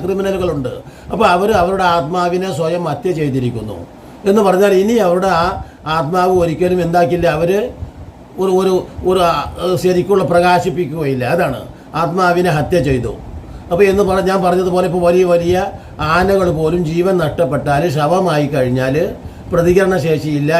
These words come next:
എന്നതുപോലെ വലിയ, വലിയ ജീവിയാണല്ലോ ആന. പക്ഷേ എന്നതുപോലെ നമ്മൾ ജീവിച്ചിരിപ്പുള്ളപ്പോൾ വലിയ ശക്തനാണല്ലോ സിംഹം.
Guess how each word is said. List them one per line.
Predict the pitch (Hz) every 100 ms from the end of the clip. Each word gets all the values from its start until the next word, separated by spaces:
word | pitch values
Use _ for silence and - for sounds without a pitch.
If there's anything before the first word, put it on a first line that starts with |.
| 165
എന്നതുപോലെ | 147 147 135 147
വലിയ, | 156 147 160 165 190 202 - - - - - -
വലിയ | 143 170 185 214
ജീവിയാണല്ലോ | 202 208 202 208 196 185 170 147
ആന. | 147 117 - - - -
പക്ഷേ | 170 175 196 - - 151 165
എന്നതുപോലെ | 180 196 180 175 190
നമ്മൾ | 160 175
ജീവിച്ചിരിപ്പുള്ളപ്പോൾ | 165 170 175 180 180 180 180 185
വലിയ | 175 185
ശക്തനാണല്ലോ | 175 254 - 202 190 190 185
സിംഹം. | 170 185 160